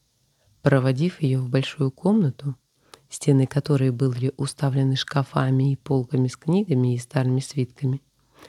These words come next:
герцог сразу покинул пленницу, сказав, что слуги в полном её распоряжении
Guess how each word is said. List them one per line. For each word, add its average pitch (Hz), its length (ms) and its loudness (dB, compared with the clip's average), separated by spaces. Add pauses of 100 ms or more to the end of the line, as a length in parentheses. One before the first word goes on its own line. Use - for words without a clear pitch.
(200)
герцог 175 520 0
сразу 156 420 0
покинул 143 460 0
пленницу, 131 600 0 (400)
сказав, 165 640 0
что 131 380 0
слуги 165 420 -2
в - 160 -4
полном 147 640 2
её 127 220 0
распоряжении 127 800 -4